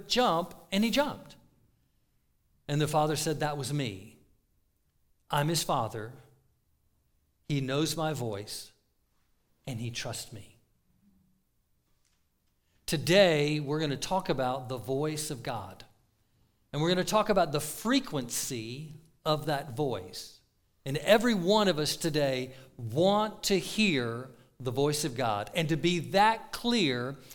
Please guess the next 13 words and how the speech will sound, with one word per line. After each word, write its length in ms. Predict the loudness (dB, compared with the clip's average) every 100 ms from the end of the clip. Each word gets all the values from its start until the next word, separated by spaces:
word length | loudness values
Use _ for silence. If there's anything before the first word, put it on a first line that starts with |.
| -6
when 220 | -2 0
we 100 | 0
hear 420 | 0 2 4 4
his 260 | 2 0 0
voice 500 | 2 4 4 0 -6 -10 -2
and 180 | 2
then 220 | 4 4 6
that 220 | 6 6
obedient 800 | 0 0 2 4 4 2 0 -4 -18 -14 -4
to 80 | -2
just 240 | -2 0
simply 360 | 0 0 -2 -4
do 640 | -4 2 2 2 -2